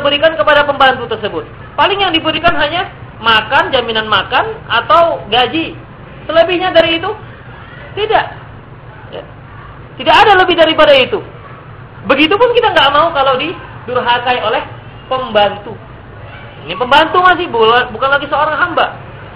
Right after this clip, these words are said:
Tidak mau. Tentu lebih tidak layak lagi kalau kita mendurhakai Allah Subhanahu wa taala. Yang kehidupan kita, kematian kita, itu semuanya milik Allah Subhanahu wa taala.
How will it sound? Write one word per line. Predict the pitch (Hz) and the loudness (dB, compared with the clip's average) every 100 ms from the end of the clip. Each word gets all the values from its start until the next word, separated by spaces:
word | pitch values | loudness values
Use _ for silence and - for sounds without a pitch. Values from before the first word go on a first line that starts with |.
| - | -10
Tidak | 339 349 | 0 2
mau. | 339 262 - - - - - - - - - - - - - - - - - - - - - - | 4 2 0 -12 -18 -20 -20 -20 -20 -20 -20 -20 -20 -18 -20 -20 -20 -20 -20 -20 -20 -20 -20 -2
Tentu | 330 320 - 453 349 | 0 2 4 4 4
lebih | 339 320 | 0 0
tidak | 285 233 220 | 0 2 4
layak | 226 220 | 4 4
lagi | 302 208 311 | 2 2 0
kalau | 262 240 240 | 4 4 2
kita | 226 269 349 - - - - 214 | 2 4 4 0 -16 -16 -8 -2
mendurhakai | 233 226 220 220 233 220 | 0 2 4 4 2 2
Allah | 214 214 208 | 2 2 2
Subhanahu | 208 202 196 196 190 185 185 | 0 -2 -2 -4 -4 -2 0
wa | 180 | 2
taala. | 185 180 202 196 143 - - - | 0 2 2 2 0 -8 -16 -2
Yang | 196 233 | -2 0
kehidupan | 262 285 302 294 277 | -2 0 2 2 0
kita, | 285 285 285 | -2 0 0
kematian | 269 233 226 277 285 285 | 0 -2 -2 0 -2 -2
kita, | 285 285 294 - - - - 214 | -2 2 2 2 -8 -20 -14 -10
itu | 226 269 | -6 -6
semuanya | 254 240 247 262 | -4 -2 0 0
milik | 247 233 233 | 0 -2 -2
Allah | 214 220 214 | 0 0 0
Subhanahu | 202 185 190 190 185 185 | 0 0 0 0 -2 0
wa | 185 | 0
taala. | 175 165 170 160 131 | 2 2 2 2 -2